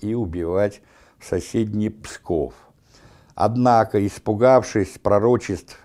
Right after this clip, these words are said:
некого юродивого Николы, который встретил царя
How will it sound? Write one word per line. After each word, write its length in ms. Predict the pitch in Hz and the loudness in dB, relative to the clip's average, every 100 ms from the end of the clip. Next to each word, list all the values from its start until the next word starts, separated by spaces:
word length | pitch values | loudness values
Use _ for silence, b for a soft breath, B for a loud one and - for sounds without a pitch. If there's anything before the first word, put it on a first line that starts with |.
| - | -16
некого 540 | 90 104 98 98 90 | -8 -6 -4 -2 -4
юродивого 800 | 80 87 98 98 82 85 87 80 - _ | -4 -2 0 0 -2 -2 -4 -6 -12 _
Николы, 580 | 85 85 - 170 143 78 | -18 -8 0 2 2 -2
который 440 | - 76 82 85 76 | -8 -12 -8 -8 -10
встретил 480 | - 90 73 71 | -10 -10 -8 -10
царя 480 | 69 90 87 80 69 | -12 -10 -6 -6 -6